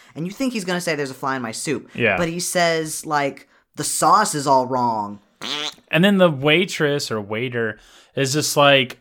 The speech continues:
Speaker 2: "Sir, this is the correct thing." And then he's just like, "Oh, it sure is. I don't know what I was thinking." It's like,
Speaker 1: <laughs>
Speaker 2: you fucking did that just to do a fucking stupid
Speaker 1: Yeah, of
Speaker 2: ass
Speaker 1: course.
Speaker 2: joke.
Speaker 1: Yeah.
Speaker 2: God.
Speaker 1: Um,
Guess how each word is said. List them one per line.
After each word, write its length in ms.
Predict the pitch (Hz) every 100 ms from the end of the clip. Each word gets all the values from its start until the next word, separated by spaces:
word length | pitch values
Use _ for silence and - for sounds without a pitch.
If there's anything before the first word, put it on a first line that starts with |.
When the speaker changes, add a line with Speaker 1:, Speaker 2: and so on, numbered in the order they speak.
| _
Speaker 2:
"Sir, 480 | - - 214 160 175
this 220 | 143 170
is 140 | 180
the 100 | 139
correct 440 | 131 - 151 160 -
thing." 400 | 170 180 110 104
And 120 | 123
then 80 | 143
he's 180 | 143 123
just 220 | 139 -
like, 380 | 139 135 123 - _ -
"Oh, 200 | 254 226
it 140 | 190
sure 280 | - 202 196
is. 260 | 196 139 117
I 100 | 143
don't 100 | 151
know 120 | 139
what 160 | 131 135
I 100 | 131
was 140 | 131
thinking." 160 | 135 123
It's 80 | 123
like, 180 | - 480 -
Speaker 1:
<laughs> 220 | 427 453
Speaker 2:
you 380 | 131 185 220 240
fucking 680 | 220 - 208 196 196 151 127
did 400 | 165 170 165 127
that 400 | 139 123 123 120
just 460 | 101 117 143 165 -
to 80 | 170
do 300 | 151 160 151
a 60 |
fucking 640 | 131 156 147 143 143 131 117
stupid 540 | - - 151 127 139
Speaker 1:
Yeah, 200 | 127 123
of 60 | 120
Speaker 2:
ass 60 |
Speaker 1:
course. 120 | 120
Speaker 2:
joke. 460 | 117 113 101 98 95
Speaker 1:
Yeah. 360 | 240 269 147 123 _ _ _
Speaker 2:
God. 720 | - 160 151 139 135 120 104 92 _ _ _ _
Speaker 1:
Um, 540 | 160 165 - 180 147